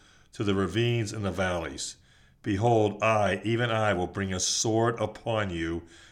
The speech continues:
and I will destroy your high places. Your altars shall become desolate,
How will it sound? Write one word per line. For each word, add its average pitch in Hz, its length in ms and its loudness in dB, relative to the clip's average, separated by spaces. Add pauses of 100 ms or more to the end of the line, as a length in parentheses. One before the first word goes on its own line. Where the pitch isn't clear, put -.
and - 80 -10
I 85 40 -4
will 90 160 -2
destroy 107 480 0
your 107 220 2
high 101 260 2
places. - 640 -8 (520)
Your - 160 -6
altars 127 400 2
shall 113 180 2
become 101 380 -2
desolate, 120 540 0